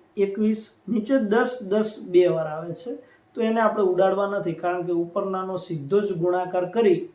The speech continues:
અને નીચેથી આપણે પોઇન્ટ ચડાવતા ફાવે. તો ઉપરનાનો બધાનો ગુણાકાર કરીએ તો આપણને મળશે એકસો ને બત્રીસ અને એના પાછળ છે તોતેર સેમીનો વર્ગ.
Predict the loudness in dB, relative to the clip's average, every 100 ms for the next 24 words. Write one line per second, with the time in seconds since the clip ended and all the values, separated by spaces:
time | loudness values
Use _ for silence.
0 | -6 -2 -2 -2 0 0 0 -2 -4 0
1 | 0 0 -8 -8 -6 -8 -10 -12 -18 _
2 | -4 -2 -4 -14 -18 -12 -10 -10 -16 -20
3 | 0 0 0 -6 2 4 6 4 4 2
4 | 2 4 2 4 2 2 4 4 4 2
5 | 2 2 4 2 0 -12 _ 0 0 0
6 | -2 0 2 2 0 0 0 0 -10 _
7 | _ _ _ 0 0 0 -6 -4 -2 -2
8 | -2 -4 -8 _ -12 0 0 0 -2 0
9 | 0 -2 -8 -18 _ -4 -2 -2 0 2
10 | 2 2 0 2 0 0 -2 -6 -6 -6
11 | 0 0 0 -6 -8 -8 _ _ _ _
12 | _ _ _ -20 -6 0 2 2 -2 -2
13 | -2 -2 -6 -12 -4 -4 -4